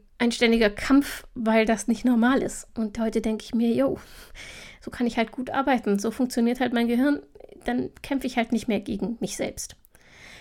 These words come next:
Genauso wie ich meinen inneren Frieden damit gemacht habe, dass mir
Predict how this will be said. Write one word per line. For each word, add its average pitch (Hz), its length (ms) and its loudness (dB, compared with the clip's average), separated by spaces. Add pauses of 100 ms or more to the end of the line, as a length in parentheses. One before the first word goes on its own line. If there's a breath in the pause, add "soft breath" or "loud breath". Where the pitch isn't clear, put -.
(160 loud breath)
Genauso 247 340 6
wie 277 60 4
ich - 80 2
meinen 285 180 6
inneren 262 320 4
Frieden 262 320 2
damit 262 280 4
gemacht 233 360 2
habe, 233 140 2 (160)
dass 214 160 0
mir 226 180 4